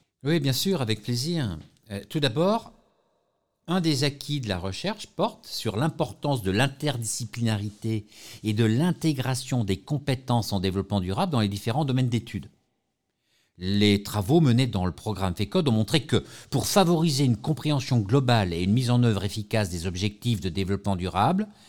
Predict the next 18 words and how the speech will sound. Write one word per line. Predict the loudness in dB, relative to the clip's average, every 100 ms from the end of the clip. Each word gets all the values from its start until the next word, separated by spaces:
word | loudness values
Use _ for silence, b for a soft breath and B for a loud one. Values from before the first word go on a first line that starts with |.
| b b b b 4
il | 6
est | 6
crucial | 4 -2 -2 -2 -2 -6 -12
de | -4 -2
décloisonner | 2 2 2 0 2 2 2
les | 0
disciplines | 0 -2 -2 2 4
et | 4
de | -2
développer | 2 4 4 0 0 0
une | 0
approche | -2 -2 -6 -6
transversale. | -4 -4 -2 -8 -8 -14 -16 _ _ _ _ _ _ _ _ B B
Une | 2 6 6
autre | 6 2
perspective | -4 -4 -4 -8 -6 -8
de | -6
recherche | -6 -4 -4 -4 -8 -12 -16